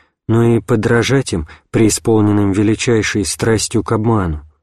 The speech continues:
Ибо они, как демоны, могут обладать только теми, кого прельщают обманом. Так же точно и люди-правители,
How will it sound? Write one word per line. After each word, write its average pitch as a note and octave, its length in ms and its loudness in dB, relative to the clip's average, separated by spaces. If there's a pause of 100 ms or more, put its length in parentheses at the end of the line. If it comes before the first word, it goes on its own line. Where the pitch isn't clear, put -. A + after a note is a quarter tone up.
(1300)
Ибо A#2+ 340 2
они, C3 340 2
как B2 220 -2
демоны, A#2 460 2
могут G#2+ 380 0
обладать G2+ 540 0
только G#2+ 340 -2
теми, B2 460 0 (300)
кого A2+ 380 2
прельщают A2+ 760 -2
обманом. G2+ 560 -2 (1040)
Так C3 220 0
же B2+ 160 0
точно B2 520 2
и - 20 4
люди-правители, A#2+ 1000 0